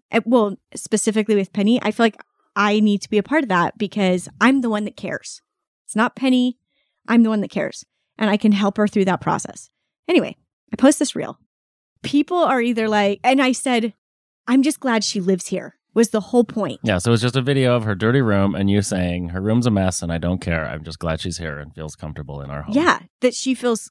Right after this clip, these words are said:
Speaker 1: comfortable and safe showing up this way and being herself and whatever. And, and I'm so glad she's in our home. And, uh, people, like,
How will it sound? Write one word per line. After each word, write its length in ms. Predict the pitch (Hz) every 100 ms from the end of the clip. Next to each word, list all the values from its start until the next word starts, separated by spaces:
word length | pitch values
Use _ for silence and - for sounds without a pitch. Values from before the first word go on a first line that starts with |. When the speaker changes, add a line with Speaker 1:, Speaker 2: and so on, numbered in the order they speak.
| -
Speaker 1:
comfortable 440 | - 254 269 302
and 120 | 254 196
safe 560 | - 262 294 - - _ _ _ -
showing 440 | - 254 247 233
up 180 | 254 -
this 240 | 277 -
way 240 | 277 262 254
and 100 | 208
being 220 | 226 226
herself 580 | 202 170 233 247 247 -
and 260 | 175 185
whatever. 380 | 202 208 214 233
And, 200 | 208 190 - _ _ _ _ -
and 180 | 214
I'm 240 | 214 208 196
so 540 | - - - 240 226
glad 340 | 226 202 185 190
she's 220 | - 190
in 100 | 170
our 120 | 175
home. 340 | 214 381 - 165 _ _ _ _ _
And, 480 | 214 208 202 196 196
uh, 360 | 196 185 185 180 -
people, 500 | - 233 240 285 214
like, 360 | 180 170 170